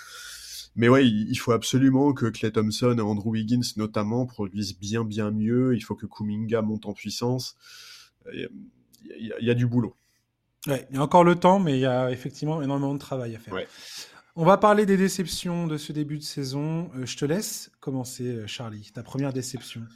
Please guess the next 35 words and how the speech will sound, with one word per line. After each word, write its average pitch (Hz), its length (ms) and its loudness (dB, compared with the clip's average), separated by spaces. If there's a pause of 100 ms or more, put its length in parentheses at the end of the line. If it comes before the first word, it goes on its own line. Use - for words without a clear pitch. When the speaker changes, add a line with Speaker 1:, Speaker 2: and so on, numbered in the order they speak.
(440)
Speaker 1:
Bah, 127 200 4
forcément, 120 880 2
euh, 95 800 -4 (680)
on 107 140 0
en 113 140 2
attendait 113 380 0
tellement 127 460 4
que 113 140 -2
les 104 160 0
Bucks, 151 380 4
euh, 98 280 0
les, 95 240 -4
les 101 120 -4
Bucks 120 180 2
sont - 320 -4
forcément 120 580 -2
un 107 60 0
peu 110 140 -2
une 104 120 0
déception 101 480 -4
sur - 220 -8
ce - 100 -8
début 95 260 -6
de - 40 -10
saison. 104 560 -2 (1040)
Ça 113 240 0
joue 107 180 -2
mal, 117 400 6
ça 98 220 -2
défend 101 400 -4
mal. 107 420 2
Euh, 95 200 -4
collectivement, 107 840 -2
on 98 140 -4
sent 95 260 -6